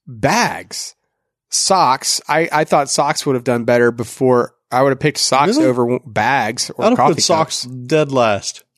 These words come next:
Speaker 1: Have,
Speaker 2: Besides
Speaker 1: have you
Speaker 2: pins.
Speaker 1: seen the goofy socks people like to wear?
Speaker 2: It doesn't, no,
Speaker 1: Like,
Speaker 2: 'cause
Speaker 1: it's
Speaker 2: they
Speaker 1: a
Speaker 2: got it,
Speaker 1: thing.
Speaker 2: they're covered up. Like,
Speaker 1: No,
Speaker 2: how
Speaker 1: no,
Speaker 2: would I
Speaker 1: no,
Speaker 2: see it?
Speaker 1: no, no. That's, that's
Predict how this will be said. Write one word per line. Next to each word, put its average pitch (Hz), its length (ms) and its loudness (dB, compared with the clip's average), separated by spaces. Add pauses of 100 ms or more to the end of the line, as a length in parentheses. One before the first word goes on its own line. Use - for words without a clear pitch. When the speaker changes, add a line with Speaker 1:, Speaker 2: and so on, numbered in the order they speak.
(160)
Speaker 1:
Have, 143 80 -6
Speaker 2:
Besides 143 440 2
Speaker 1:
have 143 100 -2
you - 80 2
Speaker 2:
pins. - 140 2
Speaker 1:
seen 185 260 4
the 175 80 4
goofy 170 260 0
socks 160 300 0
people 170 300 -4
like 165 200 0
to 151 80 -4
wear? 160 200 2
Speaker 2:
It 175 40 -6
doesn't, 147 440 -6
no, 247 200 -4
Speaker 1:
Like, 160 160 2
Speaker 2:
'cause 143 100 0
Speaker 1:
it's 170 120 2
Speaker 2:
they 180 40 2
Speaker 1:
a 185 40 4
Speaker 2:
got 208 120 4
it, 220 60 0
Speaker 1:
thing. 185 160 4
Speaker 2:
they're 240 120 2
covered 262 360 0
up. 330 340 0
Like, 185 240 0
Speaker 1:
No, 254 100 2
Speaker 2:
how 294 180 4
Speaker 1:
no, - 40 4
Speaker 2:
would 269 80 4
I 269 40 4
Speaker 1:
no, 302 60 6
Speaker 2:
see 320 60 6 (160)
it? 180 60 4
Speaker 1:
no, 262 160 4
no. 160 240 2
That's, 165 340 0
that's 202 160 2